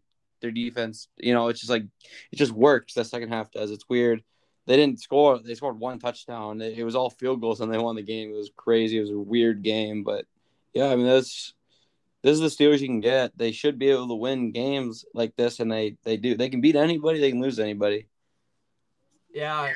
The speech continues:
Speaker 2: and winning this game is huge. If you're looking at the playoff picture right now, it just came out with the last games getting over with.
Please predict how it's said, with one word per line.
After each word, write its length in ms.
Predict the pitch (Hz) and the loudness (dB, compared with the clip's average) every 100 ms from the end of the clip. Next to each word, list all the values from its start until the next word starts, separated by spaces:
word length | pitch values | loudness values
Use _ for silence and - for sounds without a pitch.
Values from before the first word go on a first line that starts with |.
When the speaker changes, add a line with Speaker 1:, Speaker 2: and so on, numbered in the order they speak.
| 151 | -6
Speaker 2:
and 240 | 147 135 120 _ _ _ - | -8 -10 -18 _ _ _ -10
winning 280 | 156 175 180 | -4 -2 -4
this 160 | 160 | -6
game 540 | 147 156 151 147 147 135 | -10 -12 -8 -8 -8 -10
is 160 | 123 | -12
huge. 640 | - 147 151 151 147 139 - | -8 -6 -4 -4 -6 -10 -2
If 160 | 143 143 | -2 0
you're 140 | 147 | 0
looking 200 | 160 165 | 0 -2
at 120 | 160 | -4
the 80 | 147 | -4
playoff 480 | - 151 147 139 - | -6 -4 -2 -4 -6
picture 280 | 143 - 139 | -10 -8 -8
right 200 | 131 127 | -6 -8
now, 240 | 123 123 | -10 -10
it 80 | 117 | -10
just 220 | 135 - | -12 -12
came 260 | 139 131 123 | -12 -10 -6
out 300 | 127 123 117 | -6 -6 -10
with 140 | 123 | -10
the 200 | 127 117 | -10 -8
last 340 | 127 123 123 - | -8 -6 -8 -10
games 560 | 131 135 131 120 _ 139 | -10 -8 -10 -14 _ -6
getting 240 | 131 123 | -4 -4
over 280 | 123 123 123 | -4 -4 -2
with. 280 | 123 113 | -4 -6